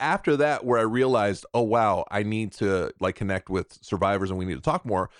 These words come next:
Because out of everybody, everybody was really worried about, "Were you okay?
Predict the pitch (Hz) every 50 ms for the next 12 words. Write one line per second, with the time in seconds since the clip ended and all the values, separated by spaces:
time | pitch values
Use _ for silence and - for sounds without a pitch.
0 | - - _ - 135 - 143 123 139 135 135 104 - - - 151 170 180 190 156
1 | 135 131 117 110 - - 135 147 180 190 190 180 180 151 120 107 120 127 135 127
2 | 107 104 110 107 110 110 113 110 110 - - - 107 98 92 101 101 98 98 76
3 | - _ _ _ _ _ _ _ _ _ _ _ - - - 143 117 139 143 135
4 | 135 123 - - 160 143 120 92 78 -